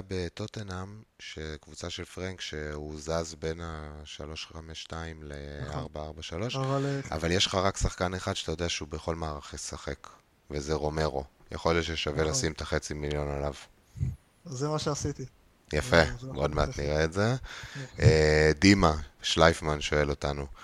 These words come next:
Speaker 1: אה, לא מדברים על זה מספיק, אבל אף אחד לא חושש מקללת הקפטן במשחק הראשון.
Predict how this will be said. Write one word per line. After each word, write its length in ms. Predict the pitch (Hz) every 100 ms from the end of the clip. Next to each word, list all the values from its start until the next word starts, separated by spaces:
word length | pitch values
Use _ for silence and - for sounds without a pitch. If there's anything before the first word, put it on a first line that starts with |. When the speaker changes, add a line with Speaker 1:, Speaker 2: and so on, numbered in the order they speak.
| - - - - -
Speaker 1:
אה, 380 | 73 73 73 73 73
לא 120 | 87
מדברים 380 | 101 87 87 92
על 60 |
זה 140 | 78 73
מספיק, 460 | 73 - 113 -
אבל 260 | 82 73 76 -
אף 240 | 104 -
אחד 280 | 95 - 95
לא 120 | 90
חושש 420 | 90 90 - 85 85
מקללת 480 | - 76 73 82
הקפטן 480 | - - - - 85
במשחק 460 | 73 71 - 80 -
הראשון. 640 | 71 71 - 90 117 143